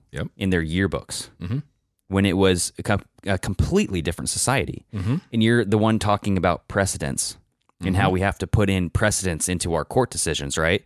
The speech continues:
Speaker 1: Yep.
Speaker 2: What about women's right to choose, right? That, that requires precedents. And not only that, but it's a change in the times.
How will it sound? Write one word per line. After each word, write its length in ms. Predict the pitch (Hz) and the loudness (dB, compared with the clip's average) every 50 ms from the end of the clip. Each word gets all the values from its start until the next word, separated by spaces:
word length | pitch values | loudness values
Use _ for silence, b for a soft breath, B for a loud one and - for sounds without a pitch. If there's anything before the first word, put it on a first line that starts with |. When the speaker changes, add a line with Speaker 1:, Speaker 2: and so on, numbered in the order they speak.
| B B B | B B B
Speaker 1:
Yep. 180 | 98 110 156 - | -6 -6 -6 -2
Speaker 2:
What 100 | - 107 | -2 0
about 260 | 104 110 107 104 101 92 | 2 2 4 4 4 2
women's 320 | 98 98 101 98 95 82 92 | 2 2 2 2 2 2 0
right 120 | 92 87 | 0 -2
to 80 | - - | -2 -6
choose, 380 | - - 90 80 69 - - | -6 -4 -4 -4 -4 -4 -4
right? 260 | 76 76 76 82 98 - _ _ _ _ _ _ _ _ _ _ _ _ _ _ _ - | -2 0 0 0 -2 -4 _ _ _ _ _ _ _ _ _ _ _ _ _ _ _ -2
That, 280 | 104 104 110 117 - - 80 | 0 2 2 0 -2 -4 -4
that 180 | 82 92 98 - | -2 -2 -2 0
requires 520 | 113 107 - - 92 85 85 87 92 - | -2 -2 0 2 2 2 4 2 0 -2
precedents. 640 | - - - 147 147 - 95 82 73 69 - - - - b b b b b | -2 -2 -2 -2 -2 -2 -2 -4 -4 -4 -4 -6 -8 -10 b b b b b
And 200 | - 110 110 107 101 | -2 0 0 2 2
not 180 | 104 113 117 | 2 2 2
only 160 | 117 107 101 98 | 2 2 2 2
that, 240 | 127 156 143 123 | 2 2 0 0
but 160 | - 104 - - - - b b b b | -2 -4 -4 -6 -10 -20 b b b b
it's 140 | b 117 - | b -4 -4
a 60 | 120 | -2
change 280 | - - 117 110 104 98 | -2 0 0 0 2 2
in 60 | 110 | 2
the 80 | 101 98 | 0 0
times. 520 | - 120 120 113 78 - - - - - | 0 0 -2 -2 -4 -6 -10 -16 -20 -20